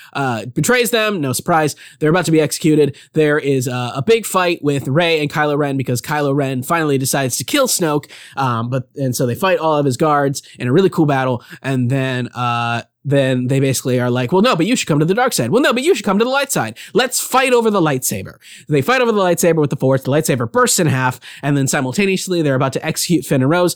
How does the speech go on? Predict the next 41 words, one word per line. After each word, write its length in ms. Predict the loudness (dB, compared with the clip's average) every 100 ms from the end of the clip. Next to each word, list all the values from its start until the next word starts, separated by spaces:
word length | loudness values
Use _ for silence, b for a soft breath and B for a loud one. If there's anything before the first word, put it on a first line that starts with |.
| B B
and 100 | 0
then 80 | 0
simultaneously 600 | 0 0 2 2 2 2
Laura 320 | 4 4 2
Dern 400 | 2 2 0 0
goes 300 | 2 2 2
light 260 | 0 -2
speed 340 | -2 -2 -2 -4 _ -6
through 440 | 0 2 2 0
Snoke's 520 | 0 0 2 0 0
ship. 460 | -4 -2 2 0 0
It's 160 | -8 -10 -2
awesome. 460 | 0 2 -2 -6 -10 B B B B -2
Uh, 460 | 0 0 -2 -4 -6
then 300 | -2 0 2
they're 160 | 0 2
all 100 | 2
scrambling, 460 | 0 -2 -2 0 0
running. 240 | 0 0
They 80 | 2
all 180 | 0 0
end 120 | 0
up 120 | 0
on 120 | 0
this, 220 | -2 -2
uh, 200 | -4 -4
nearby 260 | 0 0 0
planet 300 | -2 -6 -4
Crate, 280 | -2 -2 -2 B B B
uh, 220 | -4 -2
where 400 | -2 -2 -4 -6
Kylo 300 | -2 0 2
Ren 220 | 2 0
comes 320 | -2 -2 -2
to 60 | -4
kinda 180 | -4 -4
snuff 280 | -2 -2 0
out. 180 | 0
There's 140 | -2 0
maybe, 200 | 2 2
like, 220 | -2 -8